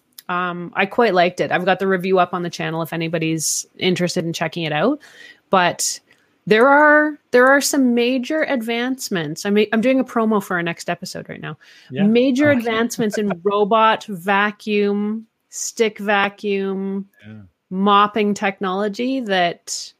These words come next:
Speaker 1: I, I love having a robot vacuum. So
Speaker 2: Yeah, I, I
Speaker 1: I am,
Speaker 2: like
Speaker 1: I'm a
Speaker 2: it.
Speaker 1: big advocate.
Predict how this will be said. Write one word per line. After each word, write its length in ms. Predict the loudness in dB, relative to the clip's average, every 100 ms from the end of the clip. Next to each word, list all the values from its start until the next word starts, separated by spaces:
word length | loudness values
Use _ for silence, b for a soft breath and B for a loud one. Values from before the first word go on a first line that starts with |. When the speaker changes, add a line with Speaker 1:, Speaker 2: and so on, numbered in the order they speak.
| _ -4
Speaker 1:
I, 320 | 0 2 2 2
I 240 | 2 4
love 440 | 2 4 2 0 -4
having 560 | -6 -6 -6 -8 -10
a 60 | -10
robot 380 | -8 -6 -8 -8
vacuum. 480 | -10 -12 -14 -14 -12
So 360 | -12 -12 -14 -20
Speaker 2:
Yeah, 420 | -20 -20 -20 -20
I, 160 | -12 -8
I 100 | -6 -2
Speaker 1:
I 140 | 2
am, 120 | 2
Speaker 2:
like 160 | 4 4
Speaker 1:
I'm 80 | 4
a 60 |
Speaker 2:
it. 60 | 2
Speaker 1:
big 140 | 0
advocate. 460 | -4 -6 -10 -12